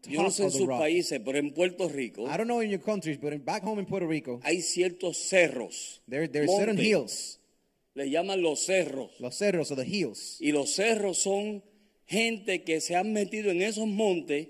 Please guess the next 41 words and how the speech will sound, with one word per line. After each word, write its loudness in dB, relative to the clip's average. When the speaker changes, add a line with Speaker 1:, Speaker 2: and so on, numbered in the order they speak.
Speaker 2:
And, -10
and -8
you -6
gotta 2
see -2
this. -2
These -4
are 2
people -6
who -2
have -2
come -4
to -8
the -4
mount-, -4
this, -8
this -8
side -4
of -6
the -2
mountains. -4
Speaker 1:
y 2
han 2
hecho 2
mansiones -2
allá 2
arriba. -4
Speaker 2:
And -10
they 0
have 0
built 0
mansions -4
on -6
top -6
of -12
these -8
mountains. 0
Speaker 1:
Tremendas 0
casas. -4
Speaker 2:
Amazing -4
homes. -6